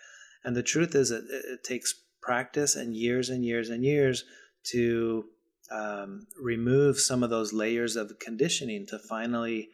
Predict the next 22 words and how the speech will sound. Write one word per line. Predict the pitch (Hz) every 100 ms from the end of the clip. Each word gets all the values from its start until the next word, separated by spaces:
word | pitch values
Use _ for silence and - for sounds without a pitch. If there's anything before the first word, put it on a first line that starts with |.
| _ - -
stop, | - - 104 110 - - _ _ _ _ _ 110
uh, | 104 107 110
I | 113
don't | 110
know, | 107 110 - _
being | 120 117
self-critical | 113 - 123 - - 139 135 110 101
as | 98 104
an | 101
example, | 98 107 101 101 98 95 101
or | 107 104 104 101 -
to, | 107 104 104 101 - - _ -
um, | 101 98 101 - _ -
have | 127 113 -
to | 113
lash | 113 110 -
out | 131 123
anytime | 110 110 113 110 104
somebody | 120 110 110
criticizes | 104 - 135 127 - 107 101 101 104
me, | 98 95 101 113
or, | 107 107 104 101